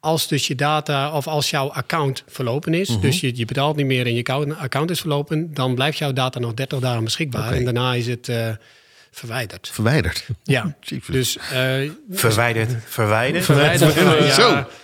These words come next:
Speaker 1: voetje, voetje.
Speaker 2: Voetje, voetje. Oké.
Speaker 3: Oké.
Speaker 1: Ja.
Speaker 2: Goed voor
Speaker 1: Dus
Speaker 2: die.
Speaker 1: je moet, je moet al, eh, terwijl alles nog actief is, moet jij al nagedacht hebben over
Speaker 2: Hmm.
Speaker 1: van, hey, hoe wil ik hier vanaf en hoeveel tijd heb ik hiervoor nodig?
Speaker 2: Ja.
Speaker 1: Anders heb je dus zes tot negen maanden
Speaker 2: Poef.
Speaker 1: dubbele kosten.
Speaker 2: Juist.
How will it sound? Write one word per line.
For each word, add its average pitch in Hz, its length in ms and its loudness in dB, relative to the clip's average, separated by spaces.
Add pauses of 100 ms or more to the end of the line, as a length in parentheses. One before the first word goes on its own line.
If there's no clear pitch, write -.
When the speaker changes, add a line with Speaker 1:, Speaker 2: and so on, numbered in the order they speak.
Speaker 1:
voetje, 185 260 2
voetje. 127 280 0 (100)
Speaker 2:
Voetje, 202 180 2
voetje. 117 280 -2
Oké. - 100 2
Speaker 3:
Oké. 151 140 4
Speaker 1:
Ja. 131 300 6
Speaker 2:
Goed 202 180 -4
voor - 120 -10
Speaker 1:
Dus 147 220 2
Speaker 2:
die. - 80 -6
Speaker 1:
je 160 80 2
moet, 196 200 0
je 180 60 4
moet 196 220 2
al, 175 400 2 (120)
eh, 147 280 0
terwijl 165 360 -2
alles 160 240 0
nog 139 140 0
actief 127 360 -4
is, 127 260 -2
moet 156 220 -2
jij 139 220 0
al 127 100 0
nagedacht 135 520 0
hebben 123 200 -2
over 120 260 0
Speaker 2:
Hmm. 117 100 0
Speaker 1:
van, 131 100 0
hey, 120 120 0
hoe 127 100 0
wil 131 120 0
ik 123 140 -4
hier 123 100 -2
vanaf 120 300 -2
en 131 60 -2
hoeveel 120 180 -4
tijd 123 240 -4
heb 117 80 -2
ik 113 80 -6
hiervoor 110 220 -2
nodig? 123 320 0
Speaker 2:
Ja. 113 200 2
Speaker 1:
Anders 151 260 0
heb 127 180 -4
je 127 100 -2
dus 123 320 -2 (260)
zes - 340 -2
tot 131 140 -8
negen 131 300 0
maanden 123 300 2
Speaker 2:
Poef. 131 220 -6
Speaker 1:
dubbele 135 280 0
kosten. 117 400 -8
Speaker 2:
Juist. 92 480 -4